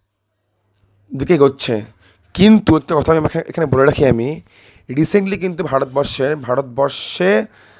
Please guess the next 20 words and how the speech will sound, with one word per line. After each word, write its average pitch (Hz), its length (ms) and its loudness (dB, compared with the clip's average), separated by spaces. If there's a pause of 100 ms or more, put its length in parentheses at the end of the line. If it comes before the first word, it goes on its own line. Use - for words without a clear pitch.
(380)
যে 151 300 -4
বাঘ 131 420 2 (1000)
ট্র্যাকিং 165 420 0
সিস্টেম 170 420 -4
কিন্তু 156 300 -8 (240)
Guinness 180 340 -2 (1200)
World 170 320 4 (100)
Book 175 160 -6 (100)
of 156 120 2
Record-এ 151 260 -2
স্থান 143 200 -10
পেয়েছে। 117 340 -16 (1300)
কেন 139 180 0
কি? 226 300 -6 (540)
না, 139 100 0
ভারতবর্ষে 135 960 -4 (480)
বাঘের 127 440 0
সংখ্যা 185 280 -6
আরও 175 160 0
বেড়েছে। 147 500 0